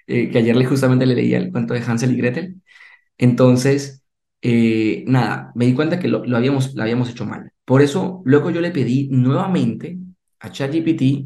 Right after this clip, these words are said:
lo siguiente. Ajusta el texto a, y, el texto, ignorando el resultado anterior, porque no quiero una historia como para un cuento, <laughs> sino un copy con storytelling para vender el apartamento. Ah, bueno, aquí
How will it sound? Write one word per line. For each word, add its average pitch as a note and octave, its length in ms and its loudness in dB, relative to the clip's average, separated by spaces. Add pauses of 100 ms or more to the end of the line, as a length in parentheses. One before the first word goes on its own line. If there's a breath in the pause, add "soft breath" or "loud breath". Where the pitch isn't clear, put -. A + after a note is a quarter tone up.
(140)
lo B2+ 120 6
siguiente. C3 520 -2 (800 loud breath)
Ajusta C#3 540 0
el G3+ 160 0
texto F3+ 340 -2
a, F3+ 140 -2
y, C#3 220 2
el B2 180 0
texto, C3+ 640 -2 (760)
ignorando D3 600 2
el F#3+ 80 4
resultado C3 480 0
anterior, C#3+ 720 -2 (580)
porque C3+ 320 0
no C3+ 260 4
quiero F3 260 -2
una F3 120 -2
historia F3 480 -2
como C3+ 320 -2
para A#2 180 -2
un B2 180 0
cuento, E3+ 400 0
<laughs> - 760 -16
sino C3 380 2
un C3+ 140 -2
copy E3+ 520 -2
con C3+ 280 2
storytelling D3 800 -2
para B2 200 -6
vender A#2 480 -2
el C3+ 120 0
apartamento. A#2 920 -2
Ah, C3 80 0
bueno, A#2+ 160 0
aquí - 120 -12